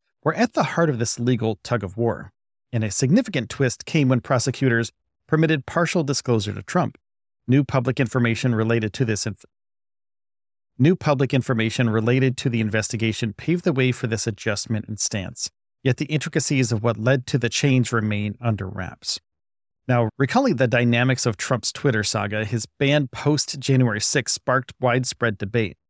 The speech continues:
The subsequent takeover of Twitter by Elon Musk and Trump's reinstatement was another hot topic. However, the former president's Twitter silence since then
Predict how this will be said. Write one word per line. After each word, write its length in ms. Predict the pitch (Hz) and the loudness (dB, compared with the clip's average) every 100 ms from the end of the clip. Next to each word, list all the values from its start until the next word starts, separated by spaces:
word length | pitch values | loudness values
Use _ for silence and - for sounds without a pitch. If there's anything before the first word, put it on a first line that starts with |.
| - | -2
The 60 | |
subsequent 540 | 127 156 127 131 139 113 | 2 2 0 0 -2 0
takeover 500 | - 139 139 117 113 | 0 4 4 2 -2
of 140 | 98 | -6
Twitter 260 | - 143 123 | 0 2 2
by 180 | 110 110 | 0 0
Elon 320 | 135 120 110 | 0 2 2
Musk 420 | 110 120 120 - 113 | 2 2 0 -2 -4
and 160 | 98 | -6
Trump's 400 | - - 185 - | -4 -2 -2 -2
reinstatement 800 | 143 131 123 - - 120 123 - - _ | 0 0 0 2 2 2 -4 -4 -20 _
was 140 | 139 147 | 0 2
another 320 | 233 285 123 | 2 2 2
hot 240 | 120 110 | 0 -2
topic. 440 | - 104 - - - _ _ | -6 -8 -10 -18 -20 _ _
However, 340 | - 135 131 196 | 2 4 4 2
the 100 | 175 | 0
former 320 | - 139 135 | 0 2 0
president's 560 | - 131 120 123 113 - | 0 0 2 0 0 -4
Twitter 340 | - 165 147 | 0 2 2
silence 560 | - 139 139 139 - - _ _ | 2 2 2 0 -2 -6 _ _
since 400 | - - 151 160 | -6 2 2 2
then 320 | - 127 131 | 0 0 0